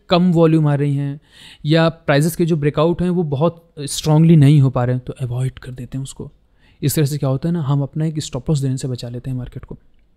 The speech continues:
अब इसी केस में देख लो, क्योंकि यहाँ पर ये प्रिकॉशंस हैं जो एक ट्रेड एग्जीक्यूट करने से पहले हम लेते हैं। अब हमने क्या किया, हिंडाल्को के through हमने बताया कि प्रीवियस डे में एक इंपॉर्टेंट कैंडल, अ,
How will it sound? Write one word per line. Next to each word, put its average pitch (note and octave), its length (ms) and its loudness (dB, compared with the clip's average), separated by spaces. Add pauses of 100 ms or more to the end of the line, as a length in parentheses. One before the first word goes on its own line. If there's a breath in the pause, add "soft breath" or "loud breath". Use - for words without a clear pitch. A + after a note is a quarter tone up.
(640 loud breath)
अब D#3 180 -6
इसी G3 220 0
केस F#3 240 -2
में F#3 80 0
देख D#3+ 140 -2
लो, E3+ 140 -8 (140)
क्योंकि G3 260 4
यहाँ F3 160 4
पर F3+ 140 2
ये F#3 60 2
प्रिकॉशंस C#3+ 600 0
हैं A#2 120 -8
जो B2 100 -2
एक C#3 160 0
ट्रेड C#3 180 -2
एग्जीक्यूट C3 380 -4
करने C3 200 -2
से B2+ 120 -8
पहले B2+ 200 -2
हम C3 120 0
लेते A#2 260 -4
हैं। A2 160 -12 (680 loud breath)
अब C#3 220 -2
हमने E3+ 220 4
क्या F3 160 4
किया, E3+ 180 2
हिंडाल्को D3+ 420 2
के F#3 80 -4
through F3+ 200 -2
हमने F3 140 -2
बताया C3+ 240 -2
कि D#3 120 -4
प्रीवियस D#3+ 440 0
डे E3 100 -2
में F3+ 120 0
एक F#3+ 160 -4
इंपॉर्टेंट D3+ 400 -4
कैंडल, D#3+ 260 -2
अ, D3 60 -6